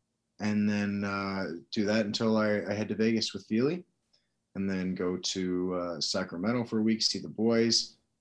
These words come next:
corner some guys probably for the A one fights, Uriah Faber's organization,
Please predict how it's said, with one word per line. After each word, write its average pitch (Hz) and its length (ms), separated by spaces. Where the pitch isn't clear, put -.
corner 92 300
some 92 240
guys 90 260
probably 98 340
for 92 220
the 87 340
A 92 140
one 98 280
fights, 104 400
Uriah 90 240
Faber's 95 380
organization, 95 840